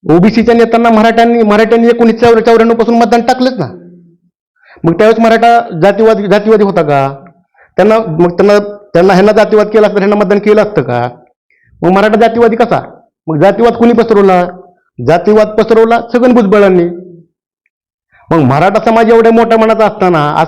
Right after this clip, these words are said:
छगन भुजबळ साहेबांनी आज ही भाषा वापरायला नाही पाहिजे होती. हे पण त्यांचं चुकलंय.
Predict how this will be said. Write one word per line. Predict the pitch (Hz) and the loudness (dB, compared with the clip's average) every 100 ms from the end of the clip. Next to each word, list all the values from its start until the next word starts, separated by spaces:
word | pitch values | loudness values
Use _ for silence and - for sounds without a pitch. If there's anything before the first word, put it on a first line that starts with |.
| - | -2
छगन | 175 214 | 0 2
भुजबळ | 214 208 | 2 0
साहेबांनी | 220 208 220 | 2 2 2
आज | 220 - - | 2 0 -8
ही | - - - | -20 -6 -2
भाषा | 196 214 220 | 0 2 2
वापरायला | 226 226 226 | 2 0 0
नाही | 226 | 0
पाहिजे | 202 175 | -2 -2
होती. | 170 170 - _ _ _ _ _ _ _ _ _ _ - _ _ | -6 -10 -16 _ _ _ _ _ _ _ _ _ _ -20 _ _
हे | 196 | 0
पण | 214 233 | 0 0
त्यांचं | 226 208 | 0 -2
चुकलंय. | 220 196 175 | -2 0 0